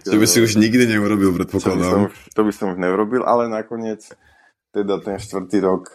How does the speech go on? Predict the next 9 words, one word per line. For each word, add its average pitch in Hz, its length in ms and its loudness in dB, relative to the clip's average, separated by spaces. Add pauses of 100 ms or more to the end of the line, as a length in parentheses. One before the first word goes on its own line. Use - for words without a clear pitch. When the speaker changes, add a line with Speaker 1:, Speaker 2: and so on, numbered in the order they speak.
(180)
Speaker 2:
to 87 240 0
predbieham, 90 640 -2
ale 90 180 0 (140)
nakoniec 85 640 0
Speaker 1:
Jasné. 80 140 -8
Speaker 2:
na 85 100 0
to 85 120 -4
budú 82 320 0
e-, 82 140 -2